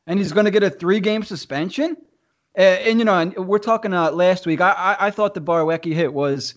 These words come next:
you know, I didn't think it was dirty. I thought it was a little bit more vicious than Farabee's, obviously. Um, and he got nothing, not even a, a fine, nothing.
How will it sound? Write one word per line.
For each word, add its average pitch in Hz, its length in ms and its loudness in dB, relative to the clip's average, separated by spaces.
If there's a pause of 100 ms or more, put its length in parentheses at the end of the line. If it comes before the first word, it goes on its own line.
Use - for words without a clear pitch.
(340)
you 160 80 -8
know, 160 80 0
I 156 260 2
didn't 208 160 0
think 190 160 -4
it 165 40 -4
was 139 180 -4
dirty. 165 420 0
I 135 100 2
thought 160 220 2
it 147 40 0
was 139 160 -2
a - 20 -10
little 151 160 -2
bit 135 140 -2
more 135 180 0
vicious 143 380 -4
than 123 160 -6
Farabee's, 131 520 0
obviously. 120 680 -4 (340)
Um, 123 460 -2
and 135 160 0
he 151 160 4
got 135 340 2 (180)
nothing, 135 480 0
not 131 200 -2
even 135 180 0
a, 127 160 -4
a 113 240 -6
fine, 147 480 0
nothing. 143 500 0